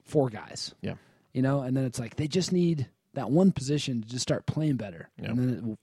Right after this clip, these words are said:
Speaker 1: then it started, and then the team started <laughs> playing better. Uh, and then I, I gotta say, man, I, I think Will Barton has been pretty, I don't know, like, almost, I've been surprised by how well he's played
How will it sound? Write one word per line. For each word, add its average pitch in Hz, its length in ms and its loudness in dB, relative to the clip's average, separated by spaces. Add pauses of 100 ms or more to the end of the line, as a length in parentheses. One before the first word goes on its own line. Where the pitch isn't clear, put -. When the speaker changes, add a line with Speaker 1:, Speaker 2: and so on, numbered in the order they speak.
Speaker 1:
then 120 140 -8
it 113 60 -6
started, 147 500 2
and 113 100 2
then 110 120 0
the 104 60 0
team 165 220 -2
started 92 260 -8
<laughs> - 20 -14
playing 139 280 0
better. 98 240 -10 (500)
Uh, 104 180 -6
and 214 160 8
then 285 200 8
I, - 200 0
I 233 120 -6
gotta 254 240 0
say, 175 180 2
man, 143 180 0
I, 202 200 0
I 196 60 -2
think 226 200 -2
Will 180 180 8
Barton 139 340 2
has 120 140 -8
been 117 400 -6 (1500)
pretty, 170 680 0 (1120)
I - 60 -6
don't 180 160 -4
know, 160 300 -4
like, - 220 -12
almost, 147 440 -2 (1400)
I've 185 160 2
been 156 280 2 (320)
surprised 139 600 0
by 110 100 -4
how 113 140 2
well 113 220 2
he's 104 180 -6
played - 260 -10